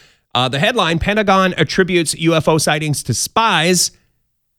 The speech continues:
and airborne trash." So officials were supposed to deliver a new, if you follow this topic, you know what I'm talking about. Officials were supposed to deliver a new U F O report to Congress on Halloween. And at the time of recording here, there's not a lot of after the fact info on that report.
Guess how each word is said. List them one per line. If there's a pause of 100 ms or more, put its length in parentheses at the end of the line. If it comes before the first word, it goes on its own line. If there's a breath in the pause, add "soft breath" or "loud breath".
(240)
and
airborne
trash." (1200)
So (100)
officials
were
supposed
to
deliver
a
new,
if
you
follow
this
topic,
you
know
what
I'm
talking
about. (280 soft breath)
Officials
were
supposed
to
deliver
a
new
U
F
O
report
to
Congress
on
Halloween.
And
at
the
time
of
recording
here,
there's
not
a
lot
of
after
the
fact
info
on
that
report.